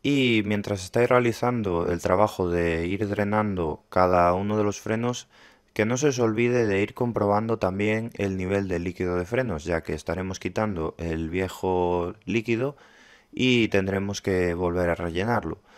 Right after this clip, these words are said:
Yo en mi caso, para esta línea de frenos, según el manual del coche,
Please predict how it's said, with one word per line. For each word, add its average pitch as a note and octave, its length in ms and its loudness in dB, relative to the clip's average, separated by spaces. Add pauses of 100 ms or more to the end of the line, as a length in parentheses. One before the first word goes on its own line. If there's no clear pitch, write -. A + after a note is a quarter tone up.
(280)
Yo B2 140 0
en C3+ 60 -2
mi B2+ 100 -4
caso, C#3 420 0
para F#2+ 420 4
esta A2 400 0
línea G#2+ 260 0
de F2+ 120 -2
frenos, A2 420 -2
según A#2 320 -2
el A#2+ 80 0
manual G2+ 580 -2
del F2+ 320 -2
coche, A#2+ 460 -2